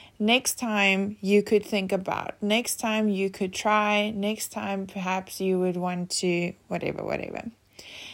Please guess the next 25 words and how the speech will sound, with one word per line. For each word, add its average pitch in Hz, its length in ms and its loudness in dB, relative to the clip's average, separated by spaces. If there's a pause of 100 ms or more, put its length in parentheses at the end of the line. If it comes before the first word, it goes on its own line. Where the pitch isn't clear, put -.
(100)
So 254 200 4
feed 320 340 4
forward 202 520 4
is 214 180 4
about, 190 580 4 (360)
okay, 202 460 6
let's 220 340 4
look 233 320 4
to 294 160 0
the 285 100 0
future 226 460 -4 (240)
and 196 160 -2
to - 80 -8
the 190 100 0
next 196 460 2
opportunity 208 880 -2
for 190 180 -6
learning 202 540 0
or 190 100 -2
the 180 100 -4
next 220 380 -2
opportunity 220 840 -2
for 196 120 -4
sharing, 190 640 0 (520)
and 196 540 2